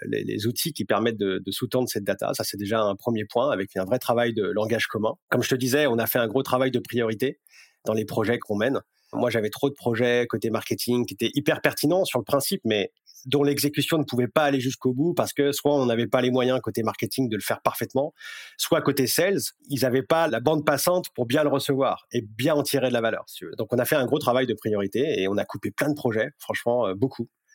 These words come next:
J'espère qu'on pourra les relancer, mais dans un cadencement qui sera différent pour avoir plus de focus. Et puis enfin, euh, et ça c'est important et, et c'est un enjeu managérial, c'est de réussir à garder un regard neuf. Je te l'ai un peu évoqué aussi, euh, au fur et à mesure du podcast, mais,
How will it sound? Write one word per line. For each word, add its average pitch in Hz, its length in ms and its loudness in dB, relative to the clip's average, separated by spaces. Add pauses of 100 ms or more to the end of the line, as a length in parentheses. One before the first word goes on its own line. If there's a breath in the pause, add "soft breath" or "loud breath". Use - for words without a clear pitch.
(160 soft breath)
J'espère 117 300 0
qu'on 123 140 0
pourra 120 200 4
les 113 80 2
relancer, 127 460 2
mais 127 120 2
dans 107 160 0
un 107 260 0
cadencement 123 440 0
qui - 140 -4
sera 110 200 0
différent 117 460 0
pour 98 220 -2
avoir 107 200 -2
plus 110 180 -10
de 117 100 0
focus. 127 480 -6 (260)
Et 185 80 2
puis 151 160 0
enfin, 160 480 4
euh, 113 200 2
et 117 100 -2
ça 156 120 0
c'est 135 160 -2
important 131 540 2
et, 95 240 0
et - 60 -4
c'est - 200 -4
un 110 180 0
enjeu 110 220 0
managérial, 113 640 0
c'est 104 180 -4
de 101 60 -12
réussir 110 340 0
à 107 80 0
garder 110 260 0
un 113 60 2
regard 107 320 0
neuf. 120 360 0
Je - 40 -12
te - 80 -6
l'ai 107 80 2
un 107 80 0
peu 120 140 0
évoqué 113 320 -2
aussi, 117 320 -2
euh, 104 240 -2
au 107 40 -10 (300 loud breath)
fur 120 160 0
et - 20 2
à 117 40 2
mesure 123 160 0
du 120 100 -2
podcast, 151 460 0
mais, 110 200 0